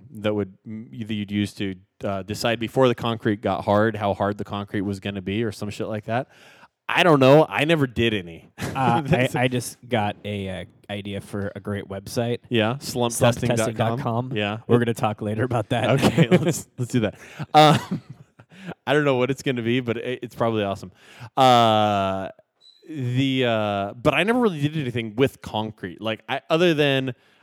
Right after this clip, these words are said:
Speaker 1: I'd make sure that the ground was nice and firm before they poured the concrete
Speaker 2: <laughs>
Speaker 1: because
Speaker 2: Right, right.
Speaker 1: uh, if your con-, if your
Speaker 2: You wanna
Speaker 1: ground's
Speaker 2: make sure
Speaker 1: not
Speaker 2: that the ground's firm before you do any slump testing.
Speaker 1: Uh, before you pour your concrete.
Speaker 2: Right.
Speaker 1: Uh, 'cause if you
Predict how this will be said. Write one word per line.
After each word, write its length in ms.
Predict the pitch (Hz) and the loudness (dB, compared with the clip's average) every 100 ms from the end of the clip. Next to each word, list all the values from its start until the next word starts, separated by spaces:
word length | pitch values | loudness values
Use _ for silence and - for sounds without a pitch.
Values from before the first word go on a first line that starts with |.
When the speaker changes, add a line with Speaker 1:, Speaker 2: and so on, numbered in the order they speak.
| _ | _
Speaker 1:
I'd 160 | 117 131 | -4 -2
make 180 | 131 117 | -2 -4
sure 160 | - 123 | -4 -4
that 120 | 110 | -4
the 80 | 104 | -4
ground 440 | 98 113 117 110 | 0 2 2 2
was 400 | 104 101 98 95 | 2 2 2 -2
nice 220 | - 107 104 | -4 -6 -6
and 100 | 95 | -6
firm 360 | - 120 104 | 0 0 0
before 240 | 95 101 95 | -4 -4 -4
they 80 | |
poured 240 | 90 160 127 | 0 0 0
the 40 | |
concrete 460 | - 95 - 87 80 127 92 76 | -6 -12 -10 -14 -12 -12 -12 -12
Speaker 2:
<laughs> 80 | - | -4
Speaker 1:
because 640 | 120 147 127 120 147 - - | 0 4 4 4 0 -4 -6
Speaker 2:
Right, 420 | 101 101 95 90 - | -2 0 0 -2 -2
right. 260 | 92 87 | -2 -2
Speaker 1:
uh, 220 | 135 120 120 | 2 2 2
if 120 | 131 | 0
your 80 | 117 | 0
con-, 200 | 147 170 | 2 2
if 120 | 131 123 | 2 2
your 60 | 127 | 4
Speaker 2:
You 40 | |
wanna 100 | 127 | 6
Speaker 1:
ground's 160 | 123 117 | 4 2
Speaker 2:
make 40 | |
sure 80 | 123 | 4
Speaker 1:
not 40 | 110 | 4
Speaker 2:
that 100 | 110 | 2
the 80 | 110 | -2
ground's 420 | 107 104 104 - | -2 -2 -4 -6
firm 320 | - 104 98 | -4 -4 -4
before 260 | 98 - 98 | -6 -6 -6
you 120 | 95 | -4
do 100 | 95 | -6
any 120 | 92 | -8
slump 360 | 92 - 98 90 | -8 -8 -8 -8
testing. 340 | - 92 - 90 - _ | -10 -8 -10 -14 -16 _
Speaker 1:
Uh, 320 | 120 107 107 104 | -8 -6 -6 -8
before 240 | 123 190 | -4 -2
you 60 | 131 | 0
pour 160 | 127 | -2
your 60 | 101 | -2
concrete. 500 | - 104 101 82 67 | -6 -10 -10 -16 -14
Speaker 2:
Right. 560 | - 101 98 95 90 92 - | -6 -4 -2 -4 -6 -8 -8
Speaker 1:
Uh, 420 | 107 104 98 101 | -4 -4 -4 -6
'cause 180 | 107 131 | -6 -6
if 120 | 123 | -8
you 100 | 123 | -14